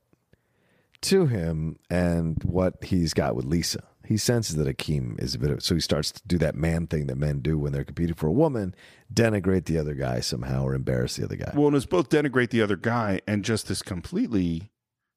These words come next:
Speaker 2: uh, ignorant horribleness about what
Speaker 1: Yeah.
Speaker 2: Africa must be like.
Speaker 1: Right.
Speaker 2: You know, what games do you play? Chase the monkey?
Speaker 1: Yeah, purposeful ignorance.
Speaker 2: Horrible. Horrible. And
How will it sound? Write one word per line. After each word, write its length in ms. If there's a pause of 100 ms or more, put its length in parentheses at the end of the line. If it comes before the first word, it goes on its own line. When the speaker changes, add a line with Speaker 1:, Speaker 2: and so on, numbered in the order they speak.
(460)
Speaker 2:
uh, 260 (180)
ignorant 640 (120)
horribleness 760
about 320
what 300 (220)
Speaker 1:
Yeah. 120
Speaker 2:
Africa 300
must 260
be 100
like. 360
Speaker 1:
Right. 200 (240)
Speaker 2:
You 100
know, 60
what 180
games 240
do 100
you 60
play? 260
Chase 260
the 100
monkey? 380
Speaker 1:
Yeah, 300
purposeful 640
ignorance. 520
Speaker 2:
Horrible. 440 (460)
Horrible. 560 (360)
And 420